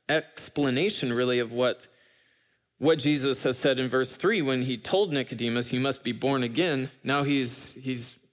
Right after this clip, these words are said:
kind of fleshing it out a little bit. He's saying, "Well, here's another way to look at it. Being born again, being born of water and spirit,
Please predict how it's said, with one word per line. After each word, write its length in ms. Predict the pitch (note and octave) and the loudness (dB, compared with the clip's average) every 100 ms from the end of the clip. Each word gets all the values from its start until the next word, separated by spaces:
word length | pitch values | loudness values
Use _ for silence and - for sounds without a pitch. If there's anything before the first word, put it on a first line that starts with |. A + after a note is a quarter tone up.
| - | -6
kind 160 | E3 B2 | -2 -2
of 60 | |
fleshing 420 | - D3+ C3+ C3 | -2 -2 -2 -2
it 180 | B2 A#2+ | 0 0
out 180 | D#3+ F3 | 0 0
a 40 | |
little 160 | B2+ A#2 | 0 0
bit. 220 | A2 A2 | 0 -4
He's 160 | B2 A#2 | -4 -6
saying, 380 | - A#2 A2+ - _ _ | -2 0 -2 -6 _ _
"Well, 180 | - A#2+ | -2 0
here's 300 | A#2 E3 D#3 | 2 2 2
another 320 | C3+ C3 C#3+ | 2 0 2
way 140 | B2 A#2+ | 2 2
to 100 | A#2 | 2
look 240 | C#3+ - | 0 0
at 140 | G#2 A2 | -2 0
it. 180 | A#2+ - _ _ _ _ _ _ | -2 -6 _ _ _ _ _ _
Being 200 | E3 F3+ | 2 4
born 220 | D3+ D#3 C3+ | 4 2 2
again, 500 | A#2+ F3 D3 B2+ - _ _ _ _ _ _ B2+ | 2 2 2 0 -4 _ _ _ _ _ _ -4
being 260 | D3 C#3 | 0 2
born 280 | B2 C#3+ C#3 | 2 2 4
of 160 | C3 A#2 | 2 2
water 400 | B2+ C3+ C#3+ C3+ | 2 2 2 0
and 160 | B2 | 0
spirit, 500 | A2 - E3+ F#2 - | -4 -2 0 0 -6